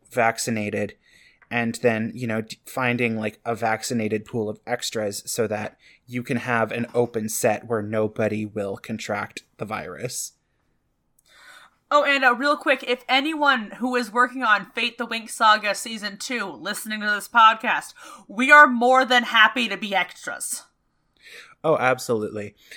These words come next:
Speaker 1: And in fact, if anybody has any contact to the show, like any one of the showrunners or the writers, we'd be very happy to talk to them and get a little bit of insight to their process.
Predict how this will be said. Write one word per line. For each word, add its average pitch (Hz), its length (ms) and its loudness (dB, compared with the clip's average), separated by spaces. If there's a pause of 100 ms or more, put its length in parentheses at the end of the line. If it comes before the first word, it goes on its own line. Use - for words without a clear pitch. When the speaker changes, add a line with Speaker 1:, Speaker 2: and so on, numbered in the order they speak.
(280)
Speaker 1:
And 143 160 0
in 147 160 -4
fact, 185 560 -4
if 127 280 0
anybody 151 360 2
has 143 240 0
any 143 160 -2
contact 135 720 -4
to 139 180 -4
the 131 100 -2
show, 120 300 2
like 113 440 0
any 120 180 0
one 120 140 0
of 113 100 -2
the 110 40 -10
showrunners 120 640 0
or 104 40 -8
the 101 80 -8
writers, 113 440 0 (420)
we'd 143 220 -2
be 156 140 -2
very 131 260 6
happy 135 240 -4
to 120 80 -4
talk 127 280 -6
to 135 100 -10
them 110 200 -8
and 110 140 -8
get 120 140 -2
a 113 80 2
little 110 180 -4
bit 113 140 -4
of 107 80 -4
insight 110 380 -6
to 104 100 -10
their 98 100 -6
process. - 640 -12